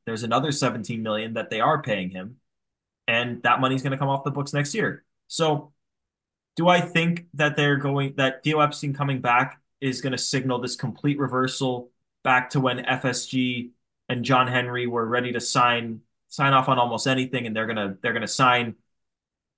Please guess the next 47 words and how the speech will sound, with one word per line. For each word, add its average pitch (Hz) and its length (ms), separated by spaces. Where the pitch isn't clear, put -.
Carl 196 260
Crawford 185 440
and 143 100
trade 180 220
for 185 80
Adrian 175 280
Gonzalez 160 360
and 156 100
extend 151 380
him 156 220
in 147 100
the 131 80
same 160 220
offseason? 151 520
No, 202 160
I 120 120
don't 131 180
think 127 140
that's 110 240
gonna 110 160
happen. 120 400
But 143 340
do 160 140
I 156 100
think 170 240
that 175 140
there's 147 240
hope - 260
for 160 140
higher 151 260
payrolls? 175 560
Yes, 277 580
because 190 280
I, 202 200
like 202 180
I 226 100
said, 226 200
I 170 140
don't 196 320
think 208 240
Theo 196 180
Epstein 185 380
is 147 200
gonna 156 220
come 139 260
back 170 300
here 127 440